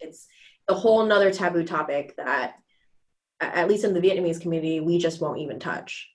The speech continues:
And I've seen a shift in that with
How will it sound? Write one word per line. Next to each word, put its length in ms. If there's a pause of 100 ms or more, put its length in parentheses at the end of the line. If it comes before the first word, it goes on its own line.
And 400
I've 180
seen 760 (200)
a 80
shift 440
in 100
that 380 (240)
with 360